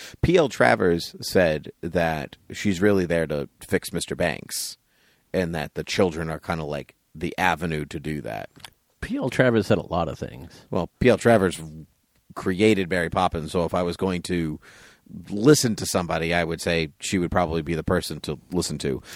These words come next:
Speaker 2: I mean, I'm working on a theory that this entire movie is involved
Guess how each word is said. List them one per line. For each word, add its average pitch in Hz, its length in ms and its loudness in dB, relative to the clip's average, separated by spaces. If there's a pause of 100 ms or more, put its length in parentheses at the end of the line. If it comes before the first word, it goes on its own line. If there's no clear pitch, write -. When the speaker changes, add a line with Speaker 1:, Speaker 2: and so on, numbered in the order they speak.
(400)
Speaker 2:
I 143 120 4
mean, 127 180 4
I'm 131 160 2
working 143 360 4
on 120 120 4
a 110 80 4
theory 107 420 6
that 87 440 4 (500)
this 120 200 6
entire 117 460 6
movie 104 320 8
is 98 140 4
involved 95 460 6